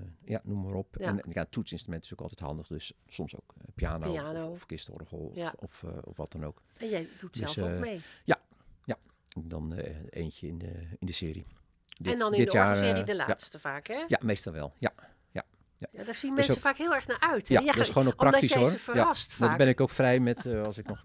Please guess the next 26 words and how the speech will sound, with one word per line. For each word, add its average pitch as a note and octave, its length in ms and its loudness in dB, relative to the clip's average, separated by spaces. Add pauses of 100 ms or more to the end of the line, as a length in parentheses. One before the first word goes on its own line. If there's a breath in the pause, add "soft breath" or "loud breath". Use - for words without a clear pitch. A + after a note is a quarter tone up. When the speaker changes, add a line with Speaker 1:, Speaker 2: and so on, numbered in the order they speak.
Speaker 1:
eh, A2 100 -8
weg A2 180 -4
wil G#2+ 100 -8
gaan G2+ 180 -4
op G2+ 80 -6
vakantie A2+ 440 -6
en A2 80 -2
zo, A2+ 160 0
en A2+ 80 -2
helaas, G#2+ 320 0
nou, G#2 200 -4
dan F#2+ 100 -6
weet G#2 100 -6
ik G2+ 80 -12
zeker, G#2+ 240 -8
dan F#2+ 80 -10
ben G2 120 0
ik G#2+ 120 -2
alweer F#2+ 180 -2
thuis. F#2 260 -2
Speaker 2:
Ja, A3 200 2
ja, A3 180 4
Speaker 1:
Nee, F3+ 100 2
Speaker 2:
ja. E3+ 120 0
Speaker 1:
hoor, D3 120 -2
dat, - 120 -8